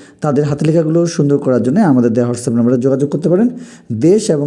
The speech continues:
দেশের বাইরে যে যেখান থেকে আজকের ভিডিওটি দেখছেন, আপনারা চাইলে আমাদের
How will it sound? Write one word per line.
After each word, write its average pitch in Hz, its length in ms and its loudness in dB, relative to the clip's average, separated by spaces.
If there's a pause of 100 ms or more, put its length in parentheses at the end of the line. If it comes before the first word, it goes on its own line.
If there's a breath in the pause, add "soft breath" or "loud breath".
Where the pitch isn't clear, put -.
দেশের 135 240 0
বাইরে 123 260 0
যে 127 160 0
যেখান 147 300 0
থেকে 170 180 -2
আজকের 127 300 -2
ভিডিওটি 123 240 -2
দেখছেন, 117 340 0 (360)
আপনারা 123 360 -2 (440 loud breath)
চাইলে 165 280 0
আমাদের 143 380 0